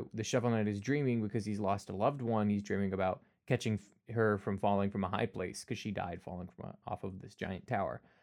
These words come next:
Um, and so the piece that plays during that is, it, yes, it's eight-bit,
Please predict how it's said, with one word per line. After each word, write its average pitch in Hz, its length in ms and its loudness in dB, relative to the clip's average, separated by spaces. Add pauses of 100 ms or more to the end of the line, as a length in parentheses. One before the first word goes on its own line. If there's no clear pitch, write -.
(260)
Um, 104 240 -2
and 101 140 -4
so 104 120 0
the 101 80 0
piece 117 280 -4
that - 160 -6
plays 104 240 -2
during 98 260 -6
that 113 340 4
is, 101 380 0 (460)
it, 131 140 4
yes, 151 340 6
it's 123 140 -2 (120)
eight-bit, 90 560 -2